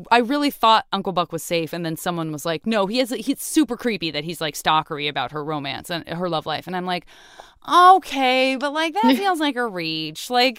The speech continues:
Speaker 1: um,
Speaker 2: Yeah, that
Speaker 1: I'm
Speaker 2: guy was
Speaker 1: probably
Speaker 2: bad,
Speaker 1: wrong,
Speaker 2: though.
Speaker 1: but, like, he was a bad guy, and Buck could tell. He just could tell. So
Speaker 2: Yeah.
Speaker 1: I don't feel like it crossed over. I mean, it's also comedy, but, like, some things
Speaker 2: Buck
Speaker 1: that, you
Speaker 2: was
Speaker 1: know,
Speaker 2: bad.
Speaker 1: uh, yeah,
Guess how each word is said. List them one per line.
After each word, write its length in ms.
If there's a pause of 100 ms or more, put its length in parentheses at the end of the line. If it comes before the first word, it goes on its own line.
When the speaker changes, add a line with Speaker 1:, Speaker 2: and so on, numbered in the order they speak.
(360)
Speaker 1:
um, 260
Speaker 2:
Yeah, 160
that 140
Speaker 1:
I'm 80
Speaker 2:
guy 220
was 180
Speaker 1:
probably 100
Speaker 2:
bad, 280
Speaker 1:
wrong, 140
Speaker 2:
though. 280
Speaker 1:
but, 80
like, 240
he 100
was 140
a 80
bad 240
guy, 400 (340)
and 240
Buck 420
could 140
tell. 400
He 220
just 240
could 120
tell. 360 (500)
So 160
Speaker 2:
Yeah. 180
Speaker 1:
I 180
don't 180
feel 180
like 220
it 80
crossed 500
over. 340
I 40
mean, 160
it's 120
also 220
comedy, 380
but, 180
like, 220 (440)
some 360
things 240
Speaker 2:
Buck 180
Speaker 1:
that, 60
you 60
Speaker 2:
was 80
Speaker 1:
know, 140
Speaker 2:
bad. 440
Speaker 1:
uh, 180
yeah, 640